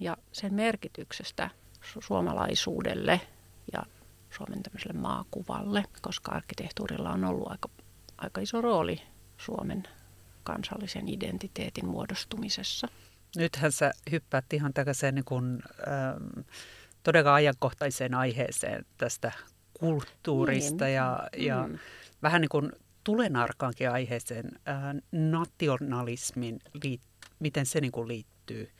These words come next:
Speaker 2: kulttuuria ja
Speaker 1: Niin.
Speaker 2: tällainen maakuva.
Speaker 1: Joo, joo, mikä on o-, o-, kulttuurin, taiteen, arkkitehtuurin merkitys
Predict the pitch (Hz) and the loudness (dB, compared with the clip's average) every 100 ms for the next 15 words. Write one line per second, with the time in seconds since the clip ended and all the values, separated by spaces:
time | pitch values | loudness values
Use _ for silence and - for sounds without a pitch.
0 | - - - - - - _ - _ - | -20 -20 -20 -20 -20 -20 _ -20 _ -20
1 | - - - - 156 147 - - 175 156 | -20 -20 -20 -2 2 2 0 -4 -2 2
2 | 151 143 147 - - - 143 123 247 190 | 2 2 0 -6 -16 -6 -2 0 0 -2
3 | 180 143 139 143 160 - 170 170 160 - | -2 0 2 2 -2 -2 2 4 4 0
4 | - 185 170 170 175 - - - _ 311 | -4 -2 0 2 2 0 -20 -20 _ -2
5 | 220 202 262 240 269 214 180 170 - - | 0 0 -2 -4 -2 0 0 -2 -6 -12
6 | 190 - - 196 - 175 - - - 160 | -10 -10 -12 -12 -6 -6 -6 -6 -4 -2
7 | 156 - _ _ - - - - - 156 | -4 -6 _ _ -20 -20 -20 -14 -8 -8
8 | - - - - - - - - - - | -8 -10 -8 -10 -10 -14 -14 -14 -12 -10
9 | - - - - - - - | -10 -10 -12 -16 -14 -14 -16